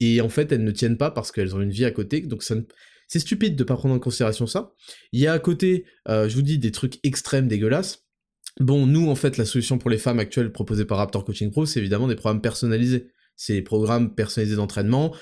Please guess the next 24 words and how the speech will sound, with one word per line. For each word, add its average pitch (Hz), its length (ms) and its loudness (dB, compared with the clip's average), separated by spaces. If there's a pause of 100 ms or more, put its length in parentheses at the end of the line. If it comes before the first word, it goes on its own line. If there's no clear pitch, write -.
(100)
programmes 110 460 0
personnalisés 113 420 0
de 104 60 2
nutrition, 107 580 -2
on 110 80 -4
propose 110 320 0
même 127 220 2
des 113 100 0
suivis. 127 440 -2 (220)
Et - 60 -8
ça, 139 180 0
évidemment, 120 380 0
c'est 143 320 0 (240)
la 143 300 -2
meilleure 135 340 4
approche 143 420 0
parce - 200 -10
que 117 80 -4
ça 101 140 -4
va 98 60 -2
tenir 107 280 -4
compte 143 180 2
de 131 80 4
vous. 131 420 2